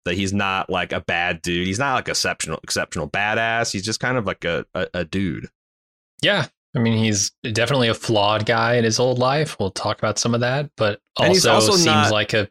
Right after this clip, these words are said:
Speaker 2: pretty good dude once the shit hits the fan.
Speaker 1: Yeah, and, and you know, uh, we, we've had some fun with our, uh, high school gym teachers on this podcast so far and o-, over the years, and I'm sure there's a lot of good high school, uh, gym teachers.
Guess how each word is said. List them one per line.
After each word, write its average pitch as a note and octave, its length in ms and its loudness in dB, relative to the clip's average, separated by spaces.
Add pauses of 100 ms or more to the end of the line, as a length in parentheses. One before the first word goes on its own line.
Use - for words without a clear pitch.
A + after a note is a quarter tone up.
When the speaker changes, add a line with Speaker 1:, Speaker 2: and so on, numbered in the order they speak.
Speaker 2:
pretty G#2 480 -2 (100)
good G#2+ 420 0
dude A2 340 4
once G#2+ 340 2
the G2+ 400 2
shit B2 320 2
hits B2 200 0
the C#3 60 -2
fan. D3 480 2 (500)
Speaker 1:
Yeah, E2+ 420 0
and, F#3 120 0
and A3 280 0
you B3 100 0
know, D3+ 320 4
uh, E3 300 2
we, F3+ 160 0
we've F3 160 0
had C3 180 2
some F#2+ 140 -4
fun F2+ 320 0
with E2+ 240 -4
our, E2+ 280 0
uh, D#2+ 220 -2
high F#2 160 -2
school F2 240 -2
gym F2 240 -2
teachers F#2 560 -4
on F2 140 -2
this F2 160 -2
podcast F2+ 500 -2
so F#2 200 -2
far A#2+ 360 0
and G#2+ 140 0
o-, B2+ 200 2
over C#3+ 220 0
the A#2 80 -2
years, G2+ 480 0
and D3 160 -2
I'm E3 140 0
sure F3+ 160 0
there's D#3 160 0
a D3 40 0
lot C3+ 200 2
of A#2+ 80 -2
good A#2+ 280 -2
high G2+ 200 -2
school, F2 480 -2
uh, F2 180 -2
gym F2 240 -4
teachers. D#2 540 -6